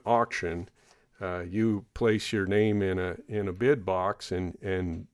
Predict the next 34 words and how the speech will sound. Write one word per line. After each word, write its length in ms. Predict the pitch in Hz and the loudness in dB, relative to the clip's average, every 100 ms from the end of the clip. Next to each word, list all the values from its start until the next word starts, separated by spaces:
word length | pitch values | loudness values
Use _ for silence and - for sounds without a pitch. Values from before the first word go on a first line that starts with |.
| - | -2
then 180 | 101 104 | 0 2
you 100 | 98 | 0
get 220 | 101 - | -2 -2
drawn, 400 | 110 107 113 98 | 0 2 2 0
hopefully, 580 | 101 131 - 92 92 92 | 2 0 0 -4 -2 -2
out 140 | 92 | -2
of 100 | 85 | -2
there. 300 | 95 95 95 _ _ _ _ _ _ | 0 0 -2 _ _ _ _ _ _
And 160 | 101 101 | -2 -2
the 40 | |
first 340 | - 120 110 | 2 0 0
person 380 | - 113 101 101 | 0 -2 0 -6
drawn 500 | 95 110 117 110 95 - _ _ - | 0 4 4 4 0 -6 _ _ -12
gets 240 | 110 110 - | -4 -4 -4
a 60 | |
chance 380 | 104 - 104 101 | -4 2 2 2
to 80 | - | -4
purchase 480 | - 110 101 92 - | -4 -2 -2 -6 -2
that 400 | 104 90 - _ | -2 -2 -6 _
piece 520 | 123 113 110 - - - _ | 2 2 0 -4 -12 -20 _
at 260 | 113 110 - | 0 0 2
that 260 | 98 - | -2 -2
price. 520 | - 123 101 78 - - _ _ _ _ _ _ | 0 2 2 -2 -14 -20 _ _ _ _ _ _
Well, 440 | 104 104 104 98 - | 0 2 4 0 -6
<clears throat> 80 | _ | _
after 600 | 139 117 104 110 - 107 | -2 0 0 -2 -2 -4
the 220 | 104 107 | 0 2
end 180 | 123 123 | 4 4
of 120 | 101 | 2
that 260 | 104 98 95 _ 110 | 0 -2 -4 _ -12
bidding, 540 | 98 135 117 95 107 117 | 0 2 2 0 -2 -4
so-called 600 | - 104 95 - 92 90 | -8 -8 -8 -6 -6 -4
bidding, 440 | 95 104 95 90 92 _ - | -2 -2 -2 -6 -8 _ -10
uh, 320 | 90 87 | -8 -8